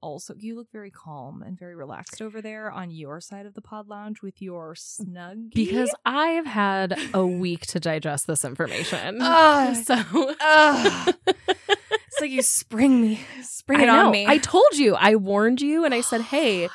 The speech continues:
Speaker 1: didn't know.
Speaker 2: I'm gonna talk about Venus retrograde today." And you're like, "Great. I don't know anything about it." I was like, "Yeah, I didn't either, but
Speaker 1: <sighs>
Speaker 2: apparently that's a thing."
Speaker 1: Wow.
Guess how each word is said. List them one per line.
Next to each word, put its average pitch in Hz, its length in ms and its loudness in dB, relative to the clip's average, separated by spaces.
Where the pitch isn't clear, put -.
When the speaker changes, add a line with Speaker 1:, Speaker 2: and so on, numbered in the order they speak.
Speaker 1:
didn't 277 320 -20
know. 233 320 -16
Speaker 2:
I'm 233 160 0
gonna 311 160 -2
talk 277 240 -4
about 240 380 -2
Venus 226 360 -6
retrograde 180 520 -6
today." 170 200 -6
And 175 120 -6
you're 196 80 -6
like, 190 200 -4
"Great. 233 300 0
I 185 80 -2
don't 202 100 -2
know 214 200 -4
anything 196 320 -8
about 208 220 -2
it." - 80 -4
I - 20 -10
was 185 100 -4
like, 220 140 -4
"Yeah, 330 80 0
I 254 140 0
didn't 247 180 -4
either, 190 360 -2
but 180 360 -2
Speaker 1:
<sighs> - 220 -18
Speaker 2:
apparently 220 440 -2
that's 185 280 -4
a 185 60 -2
thing." 156 440 -12
Speaker 1:
Wow. 185 720 -8